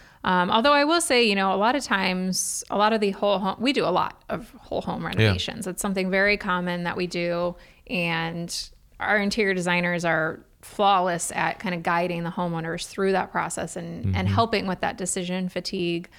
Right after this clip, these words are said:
Speaker 1: um, along the way. And kinda
Speaker 2: Mm-hmm.
Speaker 1: they know which questions to ask and focus on to make sure all those details are still being touched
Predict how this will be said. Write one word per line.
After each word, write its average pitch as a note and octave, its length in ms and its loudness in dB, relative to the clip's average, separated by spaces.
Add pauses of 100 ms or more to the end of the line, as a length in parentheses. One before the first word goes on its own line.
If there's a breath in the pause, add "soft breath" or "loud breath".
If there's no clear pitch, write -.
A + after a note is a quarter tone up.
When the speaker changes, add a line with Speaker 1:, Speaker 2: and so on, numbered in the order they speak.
(360 loud breath)
Speaker 1:
um, E3 760 -4
along F3 360 0
the E3+ 80 -2
way. E3+ 300 -2
And F3+ 140 -6
kinda F#3+ 240 0
Speaker 2:
Mm-hmm. E3+ 160 2
Speaker 1:
they G3 220 2
know F#3 420 2
which F#3+ 540 -4
questions F#3 460 -4
to - 100 -2
ask F3 280 0
and E3+ 140 -6
focus F3 380 -4
on E3+ 140 -6
to F3 100 -8
make E3+ 180 -6
sure F3 180 -4
all E3 120 -4
those E3 240 -6
details E3 500 -8
are F3+ 80 -10
still G#3+ 240 -10
being F3+ 220 -6
touched - 500 -8